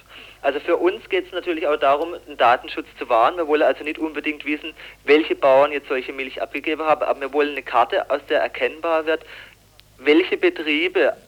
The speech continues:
also in was für einer Region die liegen, die solche P-C-B-verseuchte Milch abgeliefert haben, ohne über P-C-B-haltige Siloanstriche zu verfügen.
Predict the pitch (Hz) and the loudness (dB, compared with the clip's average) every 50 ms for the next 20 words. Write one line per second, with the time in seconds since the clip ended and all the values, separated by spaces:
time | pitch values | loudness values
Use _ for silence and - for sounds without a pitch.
0 | _ - - 127 127 156 156 - - - 160 147 151 147 147 - 180 160 156 143 | _ -6 -4 -4 -4 -4 -6 -8 -8 -12 -6 -2 0 0 0 -2 -4 -4 -4 -4
1 | 147 143 - 143 135 139 170 180 190 160 156 160 165 165 156 180 180 - - - | -4 -6 -6 -4 -4 -4 -4 -6 -8 -8 -6 -6 -6 -6 -8 -10 -14 -16 -16 -20
2 | _ _ _ _ _ _ _ _ _ - 147 165 165 - - 156 147 147 143 - | _ _ _ _ _ _ _ _ _ -6 -4 -4 -4 -2 0 0 0 0 0 -4
3 | 151 - - 151 143 147 - 143 - 143 135 - 156 - 160 139 135 - 143 139 | -10 -8 -6 -6 -6 -4 -6 -8 -6 -6 -6 -6 -6 -6 -6 -6 -6 -8 -12 -14
4 | 139 - - 117 - - 160 147 151 156 160 156 - 151 - - 143 - - 120 | -10 -6 -6 -6 -6 -6 -8 -10 -8 -8 -8 -6 -4 -4 -4 -4 -6 -8 -4 -2
5 | 131 143 156 170 160 156 139 147 147 - 147 139 - - - 131 131 135 135 135 | -2 -2 -2 -2 -6 -6 -8 -8 -6 -6 -8 -8 -8 -10 -10 -8 -6 -4 -2 -4
6 | 123 123 131 123 135 127 117 - - - - 139 139 143 147 - 123 127 - - | -4 -4 -6 -8 -6 -6 -6 -6 -8 -12 -12 -6 -4 -2 -2 -2 -2 -6 -8 -10
7 | 131 123 - - - - 135 123 - - 120 117 113 113 113 | -12 -12 -12 -16 -18 -16 -18 -16 -14 -12 -10 -10 -10 -12 -16